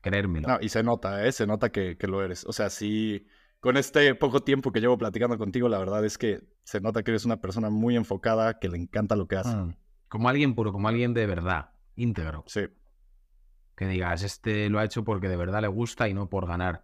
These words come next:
Speaker 1: más o menos dinero o por
Speaker 2: Sí.
Speaker 1: tener más o menos". Porque es lo que quiere hacer. Para mí sería más fácil poner urbano, poner E D M o poner Future
Speaker 2: Claro, porque
Speaker 1: House,
Speaker 2: está pegando
Speaker 1: techno,
Speaker 2: más.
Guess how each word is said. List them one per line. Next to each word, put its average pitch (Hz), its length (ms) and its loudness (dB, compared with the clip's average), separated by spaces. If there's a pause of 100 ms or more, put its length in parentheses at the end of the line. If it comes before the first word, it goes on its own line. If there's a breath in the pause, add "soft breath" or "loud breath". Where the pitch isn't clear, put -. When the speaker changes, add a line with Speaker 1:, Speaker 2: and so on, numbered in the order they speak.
Speaker 1:
más 90 420 -4
o 85 60 -4
menos 87 340 -4
dinero 101 440 -2
o 90 100 -6
por 90 300 -2
Speaker 2:
Sí. - 140 -20
Speaker 1:
tener 87 400 -4
más 98 300 -6
o 90 40 -8
menos". 85 260 -8 (500)
Porque 87 260 -4
es 107 80 0
lo 113 100 2
que 101 120 0
quiere 90 200 -2
hacer. - 280 -10 (500 soft breath)
Para 90 200 2
mí 104 120 2
sería 98 200 -2
más 95 160 -2
fácil 90 460 -6 (440)
poner 92 260 0
urbano, 101 580 0
poner 92 280 -4
E 92 60 -2
D 85 180 -2
M 98 200 0
o 90 80 -4
poner 87 460 -2
Future 92 220 -6
Speaker 2:
Claro, 131 260 4
porque 95 160 0
Speaker 1:
House, 95 100 -2
Speaker 2:
está 107 500 -2
pegando 117 280 0
Speaker 1:
techno, 101 420 0
Speaker 2:
más. 95 100 -12